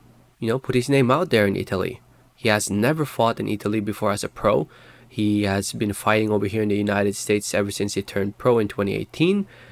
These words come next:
And, uh, yeah, he's from Italy. He's born in Italy. He lives in Vegas now, but,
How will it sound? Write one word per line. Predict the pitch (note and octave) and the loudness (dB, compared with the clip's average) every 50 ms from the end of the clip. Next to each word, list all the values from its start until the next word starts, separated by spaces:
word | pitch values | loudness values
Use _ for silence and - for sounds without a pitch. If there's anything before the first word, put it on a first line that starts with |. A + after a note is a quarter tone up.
| - - - - - | -20 -20 -20 -12 -4
And, | G#2 G#2+ G#2 G#2 G#2 G#2 G#2 G#2 | -2 0 2 2 2 2 2 4
uh, | G#2 G#2 G#2 G#2 G#2+ | 4 4 4 4 2
yeah, | A2+ B2+ A#2+ | 4 2 2
he's | A2 G#2 - | 2 2 -2
from | - - - A2 A#2 B2 B2 | -4 0 4 4 4 4 4
Italy. | B2 - - A#2 B2 B2+ A#2 | -2 -2 0 0 0 2 0
He's | G2+ - | -2 -4
born | - F2+ - - G2+ B2 | -6 -8 -4 -2 0 0
in | B2 B2 | 0 0
Italy. | B2 B2 - A#2 B2 C3 B2 | 0 0 0 0 -2 0 0
He | G2+ A2 G2+ | 0 -2 0
lives | G#2+ B2 D#3 D#3+ - D3 | 2 2 2 2 2 0
in | A2 G2+ | 0 2
Vegas | G2 G#2+ C3 A#2+ A2 - - | 4 4 4 4 2 0 0
now, | A2 A#2+ C3 B2+ A2+ G2+ | -2 0 0 0 0 0
but, | G2+ G2+ G2+ G#2+ - - | 0 0 0 0 -2 -6